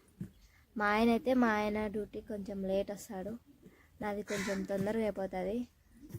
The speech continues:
ఆరు అవుతుంది ఇప్పుడు టైము, ఐదు కల్లా, ఐదున్నర కల్లా అయిపోతుంది.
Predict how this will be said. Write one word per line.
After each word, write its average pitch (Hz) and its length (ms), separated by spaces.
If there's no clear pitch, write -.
ఆరు 196 240
అవుతుంది 214 320
ఇప్పుడు 190 200
టైము, 185 380
ఐదు 202 200
కల్లా, 196 440
ఐదున్నర 208 460
కల్లా 202 260
అయిపోతుంది. 214 540